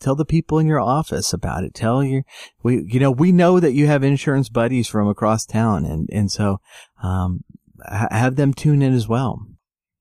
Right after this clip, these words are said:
This week, this might be a really good time to,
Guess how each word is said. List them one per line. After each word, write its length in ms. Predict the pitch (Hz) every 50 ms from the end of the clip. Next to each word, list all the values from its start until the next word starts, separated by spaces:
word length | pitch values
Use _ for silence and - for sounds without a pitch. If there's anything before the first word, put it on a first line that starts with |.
| _
This 300 | - 143 156 175 - -
week, 340 | - 190 226 208 - - - - - - - _ _ _ _ _
this 240 | 104 131 120 -
might 200 | 117 131 135 139
be 100 | 127 131
a 60 | 127 113
really 240 | 110 127 131 131
good 180 | 113 123 120 -
time 340 | - 127 123 131 139 143 139
to, 220 | - 117 113 104